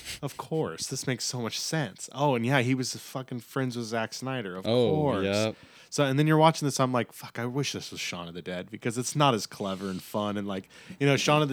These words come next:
Speaker 1: the, the, it's, to me, it's like a, you know, when they made Zombieland, I was like, "They're wanting to be Shaun of the Dead here."
Speaker 2: Yeah.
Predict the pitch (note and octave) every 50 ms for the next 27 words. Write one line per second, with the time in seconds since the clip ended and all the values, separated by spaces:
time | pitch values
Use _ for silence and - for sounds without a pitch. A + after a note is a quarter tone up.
0 | C3 B2 B2+ B2 C3+ C3+ F#2 F#2+ C#3+ C#3 - - - - - - - - - D3
1 | D3+ F3 F3+ E3 - D#3+ C#3+ B2 B2 A#2+ - - - B2 B2+ A#2 A2 A2 A2 -
2 | - _ - - _ - A#2+ B2 B2 A#2+ B2 A#2+ - - - A2 G#2 A2+ A#2 A2+
3 | G#2 G2 G2 F#2+ F#2+ G2+ F#2+ F#2 G2 F2+ - - G2+ G2 F#2+ G#2 G2+ G2 G2+ E2
4 | F#2+ F2 - - G2+ F#2+ F2+ E2+ E2+ E2+ - F2 E2+ E2+ - G#2+ G#2 G#2 F#2 D#2+
5 | D#2 D#2